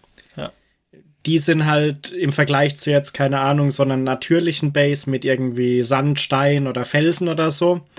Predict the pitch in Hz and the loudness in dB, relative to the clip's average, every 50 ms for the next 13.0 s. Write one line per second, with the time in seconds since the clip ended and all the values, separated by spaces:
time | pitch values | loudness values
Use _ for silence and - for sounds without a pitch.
0 | - - - - - - - - _ _ _ _ _ _ _ _ - - 151 143 | -20 -20 -20 -20 -20 -20 -20 -20 _ _ _ _ _ _ _ _ -14 -8 -4 0
1 | 147 143 147 160 175 170 160 165 156 - - - 147 147 151 170 180 180 - - | 0 2 2 2 2 2 2 2 0 0 0 0 2 2 2 2 2 0 0 2
2 | 175 175 165 156 156 151 147 147 147 - - - - 151 151 139 147 143 139 - | 2 2 2 0 0 0 0 0 -2 -4 -2 0 0 0 2 2 2 2 2 2
3 | - - 143 139 143 - - - 151 156 - - - 151 143 143 - - 143 139 | 0 0 0 0 0 -2 0 0 0 0 0 0 0 0 2 2 0 0 0 2
4 | 143 139 143 143 135 135 135 135 135 127 135 139 147 143 - - - 156 143 151 | 2 2 2 0 0 2 2 0 0 2 2 2 2 0 0 0 0 0 2 2
5 | 143 139 139 143 143 - - 151 147 147 143 143 - 143 139 139 135 139 135 131 | 2 2 2 0 -2 -2 0 0 2 2 0 0 0 0 2 2 2 0 0 0
6 | 131 123 - - - - 165 147 143 - - - 135 139 - - - - - 214 | -2 -2 -4 -8 -4 -2 -2 -2 -2 -4 -8 -10 -8 -8 -8 -10 -14 -16 -10 -6
7 | 160 143 147 151 147 156 151 143 143 156 156 147 151 156 147 143 147 - 160 156 | -4 -4 -4 -4 -6 -6 -4 -2 0 0 0 0 0 0 0 0 0 0 -2 -2
8 | - - 156 147 143 156 147 - - - - 151 143 139 143 139 - - 165 156 | -2 0 0 0 2 0 0 -2 -2 0 0 0 2 2 0 0 0 2 0 0
9 | 147 151 143 139 - 143 139 127 143 139 139 139 135 120 135 127 - - - 139 | 2 0 -2 0 0 0 2 2 2 0 0 0 -2 -2 -2 -4 -2 -2 -4 -2
10 | 123 139 147 143 135 131 127 131 117 127 120 - 143 127 127 127 123 - - 135 | 0 0 0 0 0 0 -2 -2 -2 -2 -4 -4 -2 -2 0 -2 -2 -2 -4 -4
11 | 123 127 131 135 127 131 123 - 127 120 120 117 - 123 120 110 - 113 - 117 | -2 0 0 0 0 0 0 0 0 -2 -2 -4 -4 -4 -4 -4 -4 -4 -6 -4
12 | 104 - 117 120 120 - - - 123 104 117 113 107 - - - - 110 107 107 | -2 0 0 2 0 -2 -2 -4 -6 -6 -6 -10 -12 -14 -16 -16 -14 -16 -16 -18